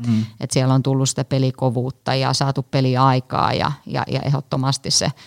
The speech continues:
Speaker 2: se niin kun näkyy siinä pelissä, että et, et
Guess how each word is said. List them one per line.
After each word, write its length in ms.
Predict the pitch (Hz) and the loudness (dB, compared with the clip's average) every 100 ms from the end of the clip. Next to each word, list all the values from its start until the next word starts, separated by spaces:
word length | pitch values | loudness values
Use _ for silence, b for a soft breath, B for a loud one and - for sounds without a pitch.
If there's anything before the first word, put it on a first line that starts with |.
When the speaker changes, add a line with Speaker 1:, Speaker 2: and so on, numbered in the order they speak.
| B B B | B B B
Speaker 2:
se 120 | - 139 | 0 2
niin 120 | 127 | 4
kun 140 | 131 | 4
näkyy 300 | 135 - 131 | 4 2 -2
siinä 200 | - - - | -2 -2 -4
pelissä, 440 | 82 - - - | -2 0 0 0
että 280 | - - 95 - _ - | -4 -2 -4 -4 _ -14
et, 180 | - - - | -8 -8 -8
et 100 | 147 | -8